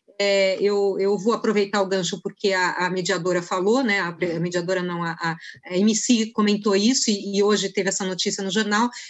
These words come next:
Eu, a, a, a, fui eleita como conselheira de administração do B N D E S, né? Acabei de assumir. E, e isso é um, eu acho que uma notícia, independente da Sônia, uma notícia fundamental, ah, no sentido de se colocar as questões E S G,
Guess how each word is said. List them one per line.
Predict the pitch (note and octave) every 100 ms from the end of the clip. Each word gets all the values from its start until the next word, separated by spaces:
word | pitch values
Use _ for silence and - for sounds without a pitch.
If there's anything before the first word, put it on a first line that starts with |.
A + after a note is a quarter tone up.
| - _
Eu, | - A3+
a, | A#3
a, | A3 G3+ G#3 F3 G3 F#3 F3+
a, | E3+
fui | - A#3
eleita | A3+ G#3+ G#3+ A3
como | A3 G#3+
conselheira | A3 A#3 G#3 G3+
de | G3
administração | F#3+ G3+ G#3 G#3+ G#3 G3+
do |
B | G3+
N | G3+
D | G#3+
E | A3+
S, | G3+ G#3+ - C4+ - _
né? | G3+ A#3 A#3+
Acabei | F3+ F#3 E3+
de | F3+
assumir. | F#3 - A3 G3+ B3+ C#4 - - _ G#3
E, | G3+ G#3 - G#3+
e |
isso | B3+ - D#4+
é | C4+ C4 C#4+
um, | D#4 D#4+ D#4 C4 A#3 G#3+ G#3+
eu | G#3+
acho | A3 G#3+
que |
uma | A#3+
notícia, | A#3 A#3 - A3+ - G#3+
independente | G#3+ A3 A3+ A#3 A3+
da | G#3
Sônia, | G#3+ C4 C4+ A#3+
uma | A3
notícia | A3 A3 B3 A#3+ - _ -
fundamental, | D#4 F4 D4+ C4+ A3+ A3 C4 D4+ - - _ -
ah, | A3
no | A#3
sentido | - A#3+ - B3 A3 B3+
de | G3 A3+
se | A3+ B3 A3+ _
colocar | B3 B3 A#3+ B3+ C4
as | A#3 A#3
questões | B3 - A#3 A3
E |
S | A3+ A3 A3
G, | E3+ G3 A#3